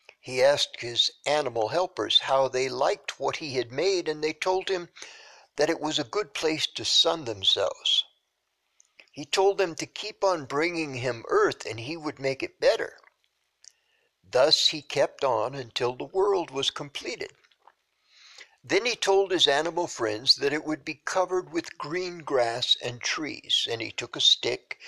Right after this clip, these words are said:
and he marked out where he wanted the rivers to run,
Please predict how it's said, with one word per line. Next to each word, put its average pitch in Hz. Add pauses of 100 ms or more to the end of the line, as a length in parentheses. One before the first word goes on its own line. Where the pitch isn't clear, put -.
(300)
and 147
he 160
marked 147
out 113
where 131
he 131
wanted 110
the 101
rivers 113
to 139
run, 131